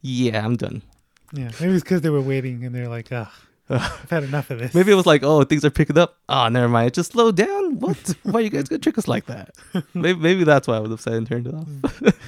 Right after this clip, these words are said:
Speaker 2: Um, yeah, Ray Fiennes gets in there and they're British, right?
Speaker 1: Yeah.
Speaker 2: Okay. Um, and they're like, "We're your friends, idiot."
Speaker 1: <laughs> That was good. I like that.
Speaker 2: And then he just gets shot. <laughs> They all die, right? Almost all of them die,
Speaker 1: Yeah,
Speaker 2: right?
Speaker 1: right.
Speaker 2: Yeah.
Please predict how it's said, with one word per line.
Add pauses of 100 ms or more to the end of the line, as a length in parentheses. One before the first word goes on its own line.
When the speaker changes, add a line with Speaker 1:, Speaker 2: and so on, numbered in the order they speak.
(760)
Speaker 2:
Um,
yeah,
Ray
Fiennes (340)
gets
in
there
and (140)
they're
British,
right? (260)
Speaker 1:
Yeah. (140)
Speaker 2:
Okay. (580)
Um,
and
they're
like,
"We're
your
friends, (180)
idiot." (120)
Speaker 1:
<laughs> (1600)
That
was
good.
I
like
that.
Speaker 2:
And
then
he
just
gets
shot. (100)
<laughs> (1300)
They
all
die,
right?
Almost
all
of
them
die,
Speaker 1:
Yeah,
Speaker 2:
right?
Speaker 1:
right.
Speaker 2:
Yeah.